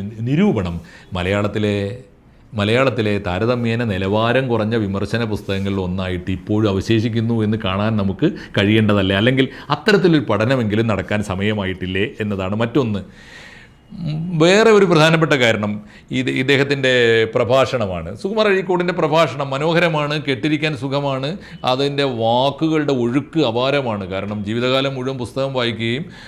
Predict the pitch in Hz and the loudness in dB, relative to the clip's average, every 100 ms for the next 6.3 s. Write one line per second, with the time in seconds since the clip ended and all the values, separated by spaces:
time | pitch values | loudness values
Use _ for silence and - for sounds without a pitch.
0 | - - 107 107 107 110 107 107 107 117 | -16 -10 -8 -6 -6 -6 -6 -4 0 2
1 | 131 120 135 131 127 117 98 110 113 131 | 0 0 0 2 0 0 -2 -2 -2 -2
2 | 117 120 110 117 123 131 117 117 117 143 | -4 -6 -4 -2 -2 -2 -4 -4 -4 -2
3 | 135 139 120 131 127 123 123 123 120 110 | 0 -2 -2 -6 -4 -4 -4 -2 -2 -2
4 | 120 127 131 139 156 - 117 90 87 98 | -2 -2 0 0 -2 -2 -2 -2 -4 -4
5 | 117 131 147 139 135 127 123 110 101 113 | -4 -2 0 -2 -2 -2 0 0 0 -2
6 | 117 117 85 | -2 -4 -4